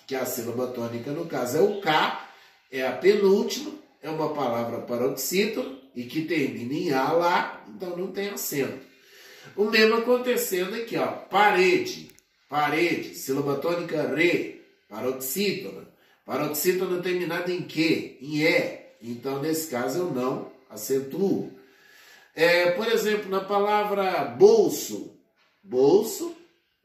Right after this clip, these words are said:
sílaba tônica, bol, é, paroxítona terminada em O, eu não vou acentuar. Agora, tem uma que ela não cai em prova, ela apenas despenca,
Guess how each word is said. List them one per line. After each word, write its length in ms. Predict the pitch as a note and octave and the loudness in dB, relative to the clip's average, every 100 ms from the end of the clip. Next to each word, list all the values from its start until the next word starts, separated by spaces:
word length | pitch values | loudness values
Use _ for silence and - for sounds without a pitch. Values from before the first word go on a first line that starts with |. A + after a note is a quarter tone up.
| _ | _
sílaba 440 | - C#3 C3+ C#3 | 0 2 2 0
tônica, 580 | C#3 E3 G3+ A3 D4 - - | 2 2 0 -4 -10 -14 -16
bol, 640 | A#2+ C#3+ F#3 E3 A#2 - - _ _ _ _ _ _ - | -2 6 8 8 2 -4 -14 _ _ _ _ _ _ -10
é, 880 | C3+ C#3 C#3 C3+ B2+ A#2 G#2 - - | -4 -2 0 0 0 -2 -6 -10 -12
paroxítona 800 | - D3+ D#3+ D#3+ - D#3 D#3+ D#3+ | -2 0 2 0 2 0 0 -4
terminada 540 | E3 F#3 F#3 E3+ E3 G3 | -4 -4 -4 -4 -2 0
em 160 | G#3 | 2
O, 320 | E3+ F3 F3 - - - | 2 2 -2 -6 -14 -4
eu 200 | C#3 B2+ | -4 -2
não 280 | C#3 G3 | 0 -2
vou 580 | G#3 C3 C3+ F3 - - - - | 0 2 2 2 -2 -10 -20 -16
acentuar. 880 | A2 - B2 - G3 D#3+ - - - _ _ _ _ _ _ | -12 -8 -6 -2 2 2 0 -6 -16 _ _ _ _ _ _
Agora, 560 | C#3+ E3 F3+ E3+ - - - - | -4 2 4 4 2 -6 -14 -12
tem 280 | E3 F#3 F3+ | -4 -2 0
uma 340 | A#3 C#4 - - - _ _ _ | 2 0 -4 -10 -18 _ _ _
que 100 | B2+ | -4
ela 140 | C3+ | -2
não 320 | D3 F#3 B3+ | 2 2 2
cai 340 | C4+ A3+ A3+ A3 | -2 -2 -2 -4
em 80 | E3+ | -4
prova, 460 | C#3+ C3+ B2+ - - - | 0 0 0 -4 -10 -12
ela 180 | C3 C#3+ | -4 -4
apenas 640 | - C3+ D#3+ A#3+ - - - | -2 -2 -2 -2 -4 -10 -14
despenca, 800 | D3 E3+ - - C#3 - - | -12 -8 -8 0 0 0 -6